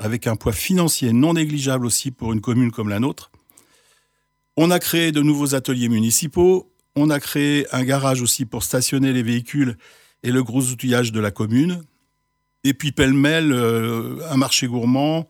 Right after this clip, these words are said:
on a soutenu vraiment, euh, activement les com-, le commerce local.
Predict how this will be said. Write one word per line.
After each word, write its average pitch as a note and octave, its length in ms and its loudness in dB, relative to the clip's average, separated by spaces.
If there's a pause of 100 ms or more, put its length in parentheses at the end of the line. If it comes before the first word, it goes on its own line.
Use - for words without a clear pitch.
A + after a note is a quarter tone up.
(420)
on B2+ 120 0
a C3+ 100 2
soutenu C#3+ 540 2
vraiment, B2+ 600 0
euh, A2+ 100 0
activement C3+ 800 0
les A2 140 -2
com-, B2 280 0
le A#2+ 80 0
commerce B2 380 -2
local. C#3 480 -2